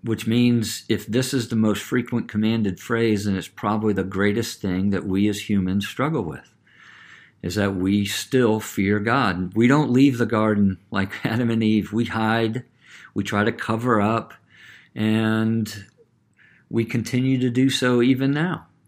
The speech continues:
Uh, and I can say all this, and I believe all this, and yet I still find myself being afraid. Afraid that God's mad at me, that God's disappointed with me, that God's disgusted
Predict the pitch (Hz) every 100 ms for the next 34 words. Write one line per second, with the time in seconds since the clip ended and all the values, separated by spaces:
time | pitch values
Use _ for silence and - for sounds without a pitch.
0 | _ 104 104 104 104 101 - 107 104 120
1 | 131 120 - 120 123 127 135 139 175 170
2 | - - 110 104 113 110 117 147 139 139
3 | 139 135 143 180 - - 120 131 127 123
4 | - 147 135 - 135 139 165 160 139 131
5 | 131 - 135 135 - 185 190 104 - _
6 | _ - - - - - - 123 131 123
7 | 120 117 123 110 120 113 123 120 113 101
8 | 98 95 - 110 110 - 123 - 127 -
9 | 131 123 117 101 98 - 104 98 95 104
10 | 107 120 107 - 104 - - - 156 160
11 | - 123 104 107